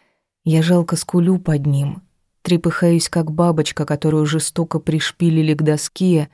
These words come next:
и тихо прошу: "Остановись". Он кончает, вонзившись в мое лоно по самые яйца,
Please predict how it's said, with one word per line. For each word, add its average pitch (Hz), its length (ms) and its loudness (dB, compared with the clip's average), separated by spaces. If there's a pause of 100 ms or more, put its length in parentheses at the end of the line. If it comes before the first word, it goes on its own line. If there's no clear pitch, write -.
(480)
и 160 140 -4
тихо 160 320 -4
прошу: 156 640 -6 (680)
"Остановись". 147 840 -4 (800)
Он 156 180 0
кончает, 151 560 0
вонзившись 147 580 -2
в 156 40 0
мое 147 280 2
лоно 156 400 2
по 151 220 -8
самые 156 560 0
яйца, 147 840 -2